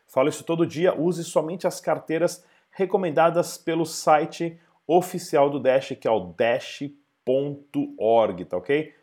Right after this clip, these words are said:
É o seu dinheiro, não use nenhuma outra carteira a não ser a recomendada aqui, as carteiras da Dash, e tem outras carteiras recomendadas aqui também,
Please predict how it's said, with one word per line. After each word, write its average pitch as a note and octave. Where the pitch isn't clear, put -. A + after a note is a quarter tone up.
É -
o -
seu -
dinheiro, D#3
não D#3
use D3
nenhuma D#3
outra D#3
carteira D3
a -
não C3+
ser -
a -
recomendada C#3
aqui, C#3+
as B2
carteiras B2+
da F3+
Dash, D#3
e -
tem F3+
outras E3+
carteiras D3+
recomendadas B2
aqui B2+
também, D#3+